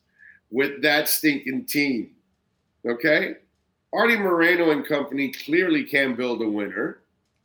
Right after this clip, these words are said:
They don't know how to do it. So far,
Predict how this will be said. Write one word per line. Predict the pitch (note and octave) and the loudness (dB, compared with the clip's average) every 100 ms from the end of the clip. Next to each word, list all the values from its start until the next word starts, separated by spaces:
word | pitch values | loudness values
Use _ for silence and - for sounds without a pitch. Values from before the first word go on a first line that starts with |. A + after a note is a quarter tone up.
| _ _ - | _ _ 0
They | C#3 | 2
don't | F#3 F#3+ | 2 2
know | E3 | 0
how | D3 B2+ | 0 0
to | A#2+ A2 | -2 -2
do | A2+ G#2+ A2+ | -2 0 0
it. | E3+ - _ _ _ _ _ _ _ _ _ _ _ _ - - _ _ | -2 -8 _ _ _ _ _ _ _ _ _ _ _ _ -20 -20 _ _
So | - A3+ A3+ | -4 0 0
far, | - G#3 G3 E3 D3+ | 4 6 6 6 2